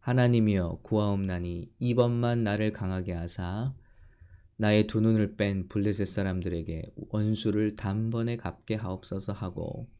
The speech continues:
삼손이 집을 버틴 두 기둥 가운데 하나는 왼손으로, 하나는 오른손으로 껴 의지하고, 삼손이 이르되, '블레셋 사람과 함께 죽기를 원하노라.' 하고 힘을 다하여 몸을 굽히매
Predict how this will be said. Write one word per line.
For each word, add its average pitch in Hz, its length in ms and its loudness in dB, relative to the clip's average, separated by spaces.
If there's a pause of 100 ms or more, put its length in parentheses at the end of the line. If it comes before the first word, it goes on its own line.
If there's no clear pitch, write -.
(500)
삼손이 120 600 0
집을 107 340 2
버틴 92 560 -6
두 123 300 2
기둥 110 340 -2
가운데 92 460 -4
하나는 98 640 -4 (100)
왼손으로, 98 800 -2 (280)
하나는 110 520 0
오른손으로 104 800 0
껴 123 380 -2
의지하고, 117 800 -2 (580)
삼손이 135 480 6
이르되, 107 380 4
'블레셋 113 380 4
사람과 107 380 -2
함께 98 280 -4
죽기를 - 480 2
원하노라.' 90 840 -2
하고 95 500 -6 (340)
힘을 147 320 0
다하여 98 340 2
몸을 113 360 2
굽히매 98 500 -6